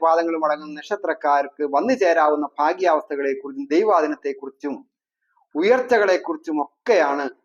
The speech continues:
ഇന്ന് വിചിന്തനം ചെയ്യുന്നത്. ഞാൻ ഹരികുമാർ,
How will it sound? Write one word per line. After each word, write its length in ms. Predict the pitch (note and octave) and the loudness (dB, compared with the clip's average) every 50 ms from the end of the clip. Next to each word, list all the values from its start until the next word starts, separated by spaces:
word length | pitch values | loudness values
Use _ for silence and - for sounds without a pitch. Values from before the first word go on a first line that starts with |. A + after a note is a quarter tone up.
| _ _ _ - | _ _ _ -12
ഇന്ന് 300 | C3+ D3 D3+ D#3 D3+ C#3 B2 - - _ - | -8 -6 -4 -4 -4 -4 -8 -10 -12 _ -8
വിചിന്തനം 420 | B3 A#3 C4+ B3 G#3+ G3 F3 D3+ C#3 - | -4 -2 0 0 2 2 0 0 -2 -6
ചെയ്യുന്നത്. 340 | - G#2+ - _ _ _ _ _ _ _ _ _ _ _ _ _ _ _ _ _ _ - | -10 -20 -20 _ _ _ _ _ _ _ _ _ _ _ _ _ _ _ _ _ _ -4
ഞാൻ 160 | D#3 D#3 D#3+ D#3 D3 D3+ | -2 0 0 0 0 0
ഹരികുമാർ, 520 | D3 D3 D#3 D3 D3 C#3+ C#3 B2+ A#2 G#2+ | 0 0 2 2 0 0 0 0 0 0